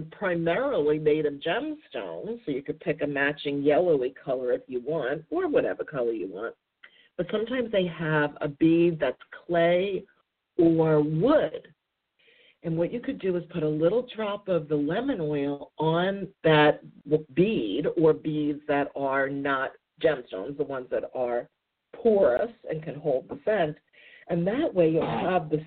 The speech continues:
scent available to you throughout the day. You know, golden energy of this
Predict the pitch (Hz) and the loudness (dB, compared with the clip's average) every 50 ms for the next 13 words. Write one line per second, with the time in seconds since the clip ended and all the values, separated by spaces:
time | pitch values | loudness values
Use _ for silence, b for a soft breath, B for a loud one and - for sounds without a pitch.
0 | - - - - - - - - - 156 147 147 190 247 381 508 440 320 202 160 | -4 0 0 0 0 0 -6 -8 -8 -6 -4 0 0 2 2 2 2 0 0 0
1 | 147 143 143 - - - - 233 392 285 151 147 160 160 - 185 170 - - - | 0 -2 -4 -4 -2 2 2 2 2 2 -4 -8 -8 -6 -6 -6 -6 -6 -6 -4
2 | 127 127 127 - - 175 175 262 370 427 330 - - - _ _ _ _ _ _ | -4 -4 -4 -6 -6 -2 0 2 2 2 0 -4 -8 -14 _ _ _ _ _ _
3 | _ _ _ _ _ _ _ _ _ _ _ _ b b b b b b b b | _ _ _ _ _ _ _ _ _ _ _ _ b b b b b b b b
4 | b b 196 202 202 190 185 185 180 175 196 196 220 247 262 285 294 262 262 262 | b b 0 2 4 4 4 4 4 4 4 4 6 4 2 0 -2 -2 -2 -2
5 | 262 262 233 214 214 214 214 208 180 208 214 | -4 -6 -4 -4 -2 0 0 0 0 -2 -4